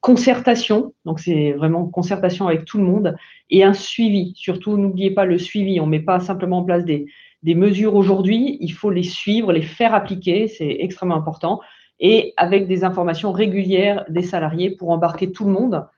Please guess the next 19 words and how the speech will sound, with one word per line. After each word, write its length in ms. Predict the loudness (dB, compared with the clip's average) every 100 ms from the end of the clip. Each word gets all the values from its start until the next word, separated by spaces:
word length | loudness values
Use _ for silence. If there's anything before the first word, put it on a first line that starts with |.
| _ _
bah, 80 | -4
dans 140 | -2
cette, 320 | -2 -4 -2 0
euh, 240 | 2 2
nouvelle 280 | 0 0 0
réflexion 580 | 0 -2 -4 -4 -6 -6
sur, 240 | -6 -4
euh, 160 | -4 -4
sur 200 | -6 -4
des 100 | -2
modes 220 | -2 0
de 80 | -4
travail 380 | -4 -4 -4
qui, 380 | -4 -10 -10 -12
qui 140 | -14 -14
sont 160 | -10
effectivement 440 | -10 -10 -6 -2 2
nouveaux 340 | 2 0 -4 -10
aujourd'hui. 460 | -8 -6 -8 -16